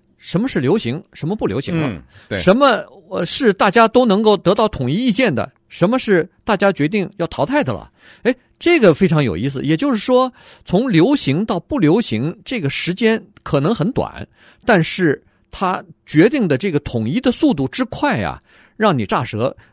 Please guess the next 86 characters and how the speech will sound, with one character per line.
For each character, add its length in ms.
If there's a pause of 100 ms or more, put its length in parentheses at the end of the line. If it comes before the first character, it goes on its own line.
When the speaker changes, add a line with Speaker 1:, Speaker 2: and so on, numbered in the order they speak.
(120)
Speaker 1:
以 140
前 240
没 140
有 120
国 160
际 120
网 200
络 140
的 80
时 100
候 140
呢， 240 (100)
可 160
能 140
时 160
间 180
还 120
用 180
得 60
稍 160
微 160
长 260
一 20
点 140
儿。 60
Speaker 2:
嗯。 340
Speaker 1:
但 140
是 120
有 200
了 100
网 220
络 160
以 100
后， 260 (280)
也 160
可 120
能 300
从 220
流 180
行 220
到， 140 (100)
呃， 80
从 240
不 100
流 160
行 180
到 120
流 180
行， 180
大 120
概 100
就 140
是 100
几 140
天 180
的 60
时 100
间， 180 (120)
马 180
上 140
变 120
成 120
流 120
行。 200 (340)
但 160
也 100
可 160
能 140
这 80
个 80
流 220
行 280 (260)
也 180
就 120
是 140
几 160
天 160
的 60
时 120
间 200
就 80
夭 180
折 160
了， 180
没 220
了。 180